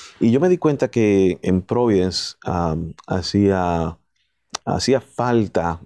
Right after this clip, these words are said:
¿verdad?, mucho apoyo para la comunidad latina. Entonces volví a pensar,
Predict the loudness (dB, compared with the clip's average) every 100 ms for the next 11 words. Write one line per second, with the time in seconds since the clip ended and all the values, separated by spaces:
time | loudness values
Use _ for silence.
0 | -6 -2 0 -2 -6 -6 0 0 0 -2
1 | 0 0 0 -2 -4 -2 -2 0 0 0
2 | -4 -6 -8 -8 -20 _ _ _ -20 -20
3 | -20 _ _ -4 -2 0 0 2 2 0
4 | 0 -2 -2 -4